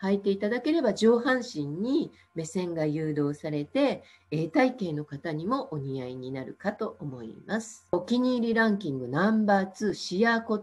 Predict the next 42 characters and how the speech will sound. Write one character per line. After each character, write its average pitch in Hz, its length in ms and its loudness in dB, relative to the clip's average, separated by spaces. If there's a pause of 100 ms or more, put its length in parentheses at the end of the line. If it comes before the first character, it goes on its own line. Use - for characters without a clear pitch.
ト 127 120 -4
ン 127 80 -8
ス - 160 -16
タ 226 160 2
ン 262 140 0
ド 240 120 0
カ 220 160 -2
ラ 190 140 2
ー 180 40 -8
シ 175 120 -8
ャ 160 40 -10
ツ 151 140 -8
で 123 180 -10
す。 - 160 -20 (360)
す 233 260 0
っ - 100 0
ご 262 140 4
く 240 120 -2
綺 233 160 -2
麗 196 180 4
な 143 120 -4
ね、 147 120 -6
ブ 147 100 0
ル 165 180 2
ー - 40 2
で 127 100 -8
す。 - 120 -10
他 233 200 0
に 226 80 2
も 196 160 0
お 151 100 2
色 143 160 0
は 139 80 -4
た 143 140 -6
く - 80 -20
さ - 160 -4
ん 147 40 0
あ 139 60 -4
り 135 120 -6
ま 135 160 -8
す 131 160 -12
が、 196 340 2